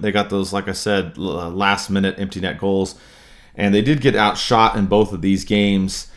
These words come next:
Um, you know, not, kinda bad. And, I mean, the face-offs in the first game weren't so great.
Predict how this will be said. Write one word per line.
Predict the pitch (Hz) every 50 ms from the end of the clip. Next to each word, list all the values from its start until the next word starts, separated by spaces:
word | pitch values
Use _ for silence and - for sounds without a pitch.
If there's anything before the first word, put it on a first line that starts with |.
| - - - -
Um, | - 101 98 98 95 92 90 - 85 82 82 - - -
you | 107 123 107
know, | 101 98 95 90 101
not, | 101 107 110 - - - -
kinda | 107 120 98 90 - - - - 123 - 175 160 143
bad. | 110 127 120 123 127 131 131 127 123 - -
And, | 117 113 110 110 107
I | - 110
mean, | 110 113 107
the | 101 101
face-offs | 120 123 127 123 - 135 123 117 117 110 - - 107
in | 98
the | 95
first | - 127 127 123 - -
game | 120 113 110 101
weren't | 107 107 98 -
so | 110 104
great. | - 101 107 110 110 110 -